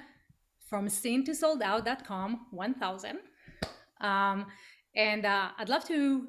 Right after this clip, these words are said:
I'm launching this in beta for the new year, uh, about twenty, thirty people. Same reason why we talked about, right? We're gonna do it together. Uh, it's gonna be a quarter of the price of what it's gonna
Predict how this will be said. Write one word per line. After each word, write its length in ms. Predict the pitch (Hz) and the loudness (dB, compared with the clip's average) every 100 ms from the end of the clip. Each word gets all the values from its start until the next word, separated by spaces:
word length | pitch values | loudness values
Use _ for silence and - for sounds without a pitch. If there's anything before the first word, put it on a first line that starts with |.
| - | 2
I'm 220 | 233 240 262 | 4 4 4
launching 460 | 226 277 285 294 | 4 4 6 6
this 160 | 262 277 | 6 2
in 220 | 240 247 | 4 4
beta 280 | 190 240 294 | 6 4 4
for 140 | 294 214 | 2 2
the 100 | 226 | 2
new 100 | 233 | 4
year, 360 | 240 247 381 - - - - _ - | 6 6 6 2 -14 -20 -20 _ 0
uh, 260 | 214 208 202 | 4 4 4
about 220 | 220 220 | 0 0
twenty, 220 | 233 233 | 0 0
thirty 260 | 233 233 226 | 0 0 0
people. 380 | 247 254 359 370 | 0 4 2 2
Same 640 | - - 294 311 320 320 294 | -2 12 12 12 12 10 8
reason 300 | 294 277 294 | 10 10 10
why 140 | 277 | 10
we 100 | 277 | 10
talked 260 | 269 262 262 | 10 8 8
about, 240 | 214 202 | 4 6
right? 300 | 214 254 320 | 8 10 10
We're 60 | 269 | 8
gonna 200 | 254 233 | 6 6
do 200 | 202 311 | 6 6
it 100 | 330 | 8
together. 500 | 359 311 277 262 311 508 - - - - - - - | 8 10 10 12 10 10 4 -12 -18 -20 -20 -12 6
Uh, 520 | 240 240 233 220 226 - | 10 12 10 8 4 -4
it's 140 | 220 | -2
gonna 160 | 247 233 | 2 4
be 80 | 233 | 2
a 40 | |
quarter 300 | 220 285 339 | 6 8 8
of 100 | 302 | 8
the 80 | 311 | 6
price 320 | 269 277 294 | 10 10 8
of 120 | 240 | 4
what 120 | 247 | 4
it's 120 | 262 269 | 4 6
gonna 160 | 254 | 4